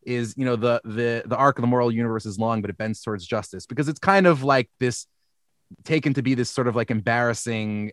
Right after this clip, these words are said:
element of, of King's thought that you can, that you can sort of relegate to the sidelines because it's magical thinking, right? That's not how the world really works.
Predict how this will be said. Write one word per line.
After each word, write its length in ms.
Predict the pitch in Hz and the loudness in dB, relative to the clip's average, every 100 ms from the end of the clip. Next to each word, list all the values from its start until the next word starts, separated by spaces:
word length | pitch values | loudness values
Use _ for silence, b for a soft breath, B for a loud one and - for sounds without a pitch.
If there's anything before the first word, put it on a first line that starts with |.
| - | -2
element 560 | 120 120 113 113 - - _ _ - | 2 2 2 -2 -4 -20 _ _ -4
of, 440 | 117 110 107 107 - _ | -2 -2 -4 -10 -16 _
of 180 | 117 107 | -10 -8
King's 280 | - 120 113 | -2 -2 0
thought 200 | 117 110 | 0 -2
that 80 | 107 | -4
you 100 | 110 | -4
can, 260 | 107 104 - | -2 -2 -2
that 160 | 110 104 | -8 -6
you 120 | 113 | -4
can 180 | 120 107 | -2 -2
sort 160 | 110 | -2
of 80 | 95 | 0
relegate 360 | 113 117 107 104 | 0 0 0 -4
to 60 | |
the 80 | 101 | -6
sidelines 460 | - 117 113 113 107 | -2 -2 0 -2 0
because 220 | 127 131 | 2 2
it's 120 | 123 | 4
magical 460 | 139 151 131 135 123 | 8 8 8 4 2
thinking, 400 | 147 139 101 92 | 4 2 2 -4
right? 200 | 110 117 | -2 0
That's 160 | 151 | 6
not 120 | 190 | 8
how 100 | 156 | 8
the 80 | 131 | 8
world 260 | 127 123 104 | 6 4 4
really 300 | 135 175 117 | 6 6 6
works. 440 | 95 92 123 - | 0 -6 -8 -14